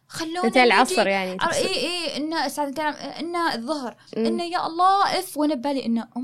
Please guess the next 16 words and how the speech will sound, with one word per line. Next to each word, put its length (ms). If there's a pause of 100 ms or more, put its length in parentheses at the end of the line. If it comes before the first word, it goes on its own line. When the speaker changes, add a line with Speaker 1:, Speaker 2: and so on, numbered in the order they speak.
Speaker 1:
my 140
God، 300
يعني 140
أنا 140
ج-، 120
قد 260
جلست 360
في 80
الدوام 360
للساعة 440
عشرة 240
في 100
Speaker 2:
مهم. 100
Speaker 1:
الليل 400 (300)
وما 380
ت-، 60